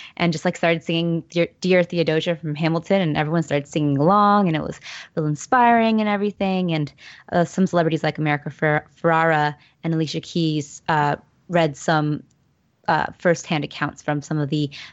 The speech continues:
families who had been separated. So it was, it was amazing to, to see just, like, all the people who were there, and just, like, the amount of kids too. There are a lot of families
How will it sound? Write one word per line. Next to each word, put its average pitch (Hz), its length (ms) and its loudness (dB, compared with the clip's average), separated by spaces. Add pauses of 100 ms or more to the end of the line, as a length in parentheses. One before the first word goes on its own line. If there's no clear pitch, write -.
families 156 300 2
who - 80 0
had 143 80 0
been 151 140 0
separated. 151 600 0 (300)
So 175 400 4
it 262 80 4
was, 320 260 4 (120)
it 247 60 4
was 269 120 4
amazing 226 520 6
to, 160 140 -8 (200)
to 180 160 -4
see 175 320 0
just, - 160 -6
like, - 180 -4
all 156 80 2
the 156 60 -14
people - 240 -6
who 147 100 -4
were 156 140 4
there, 151 420 2 (360)
and 151 220 2
just, 147 160 -2
like, - 280 -4
the 180 80 4
amount 185 260 4
of 185 140 0 (340)
kids 190 440 0
too. 175 260 -2
There 190 120 0
are - 20 2
a 165 40 4
lot 180 120 6
of 175 120 -4
families 156 580 -2